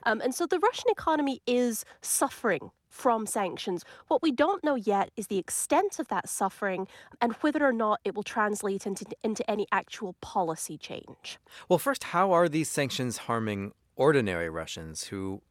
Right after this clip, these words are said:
Speaker 2: have nothing to do with the war? I mean, I've spoken to people in Russia who say it's hard to travel abroad now. It's hard to even access foreign-made medicines. Inflation is high. So how do these sanctions affect the ordinary person?
Speaker 1: In theory, targeted financial sanctions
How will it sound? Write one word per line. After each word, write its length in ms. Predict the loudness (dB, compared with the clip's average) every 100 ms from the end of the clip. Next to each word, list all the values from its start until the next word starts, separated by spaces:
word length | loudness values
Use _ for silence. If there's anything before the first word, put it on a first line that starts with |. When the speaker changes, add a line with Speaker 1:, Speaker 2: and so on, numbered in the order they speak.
| _ _
Speaker 2:
have 260 | -2 0 4
nothing 300 | 2 2 0
to 100 | 0
do 160 | 2 2
with 140 | 2
the 100 | 0
war? 240 | -2 -4
I 60 | -4
mean, 120 | 0
I've 160 | 0 2
spoken 280 | 0 0 -4
to 40 |
people 280 | -4 -6 -2
in 60 |
Russia 260 | -2 -2 -6
who 100 | -4
say 360 | -2 0 2 0
it's 120 | -4
hard 300 | -2 -2 -2
to 80 | -8
travel 440 | -4 -2 -2 -4
abroad 440 | -4 2 4 2
now. 340 | 0 0 0 -2 -10 -20 -14
It's 140 | -12 -4
hard 240 | -2 -2
to 80 | -4
even 220 | -6 -4
access 360 | -6 -4 -6 -8
foreign-made 640 | -6 -4 -2 -4 -4 -4
medicines. 640 | -4 -4 -4 -4 -4 -6
Inflation 520 | -8 -6 -4 -2 -4 -6
is 100 | -4
high. 380 | -2 0 -2 -6 -20 -20 -20 _ _
So 140 | -8
how 340 | -6 0 2 2
do 120 | -2
these 160 | -4 -4
sanctions 560 | -4 -2 -4 -4 -6 -10
affect 300 | -8 -8 -6
the 80 | -2
ordinary 400 | -2 -2 -8 -10
person? 360 | -12 -14 -14 _ _ _ _
Speaker 1:
In 120 | 0
theory, 540 | 0 2 4 4 4 2 -2
targeted 680 | 0 2 2 0 -2 -4
financial 560 | -2 0 2 2 -2 -6
sanctions 720 | 0 0 0 -2 -2 0